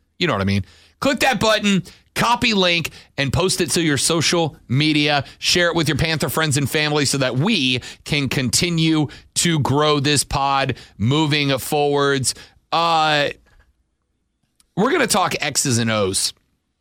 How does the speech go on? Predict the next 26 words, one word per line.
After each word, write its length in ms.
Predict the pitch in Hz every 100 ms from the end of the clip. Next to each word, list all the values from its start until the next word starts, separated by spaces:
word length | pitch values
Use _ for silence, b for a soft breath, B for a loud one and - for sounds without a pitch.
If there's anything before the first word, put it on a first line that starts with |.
| _ _ _ _ -
of 160 | 147 139
the 60 |
Steelers 520 | 123 - 143 143 117 98
game 360 | 117 104 95 - b b b _ -
coming 220 | 185 160
up 120 | 135
on 140 | 135 123
Friday's 680 | - 220 208 143 101 - -
edition 480 | 131 120 - 98 -
of 200 | 117 104
the 80 | 101
pod. 320 | 92 98 73 - _ - B B B -
Uh, 260 | 131 135 135
on 160 | 139 139
Friday's 500 | - 180 196 214 170
edition 360 | 185 170 - 160
of 40 |
the 60 | 143
pod, 360 | 139 131 131
we'll 120 | 127
get 180 | 117 131
into 240 | 127 120 131
the 160 | 123
X's 320 | 110 - 107
and 80 | 104
O's. 300 | 85 62 -